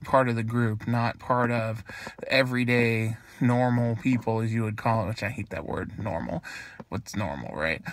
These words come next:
Um, but, you know, just being a part of the world on equal footing, um, gives you a little bit of a security blanket,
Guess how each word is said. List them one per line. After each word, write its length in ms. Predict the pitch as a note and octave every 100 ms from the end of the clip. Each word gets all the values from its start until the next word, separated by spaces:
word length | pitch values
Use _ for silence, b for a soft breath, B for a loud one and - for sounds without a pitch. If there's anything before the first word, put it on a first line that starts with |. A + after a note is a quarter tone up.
| B
Um, 340 | - C3 C3 B2 B B
but, 140 | F#3
you 80 | F#3+
know, 120 | F#3
just 240 | D3 F3 F3+
being 400 | G3+ G3+ F#3+ F#3 B -
a 100 | D#3
part 360 | D3+ - D#3 D3+
of 200 | C#3+ B2+
the 100 | B2+
world 720 | A#2+ C3 C#3+ C#3 C3 A#2+ A2+
on 180 | G2 B2+
equal 260 | B2+ A#2
footing, 520 | A#2 C3 C3 A#2 A2+ - B B B B B
um, 280 | C3+ C3 B2
gives 300 | C#3+ D#3+ D3
you 240 | D3+ C#3+
a 20 |
little 340 | C3 C3 E3+ F#3
bit 220 | D#3+ C#3
of 120 | C#3
a 60 | C#3+
security 440 | - - D3+ D3
blanket, 480 | C3+ B2 A#2+ A#2 -